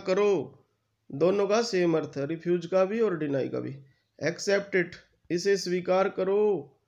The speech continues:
Advise them, उन्हें सलाह दो।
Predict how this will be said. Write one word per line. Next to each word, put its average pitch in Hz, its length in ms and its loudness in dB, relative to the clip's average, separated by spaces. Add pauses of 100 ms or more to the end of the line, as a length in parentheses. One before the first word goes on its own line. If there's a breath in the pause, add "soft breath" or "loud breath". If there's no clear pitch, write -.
(420)
Advise 185 500 4 (120)
them, 165 280 4 (460)
उन्हें 190 240 2
सलाह 185 420 2
दो। 185 240 2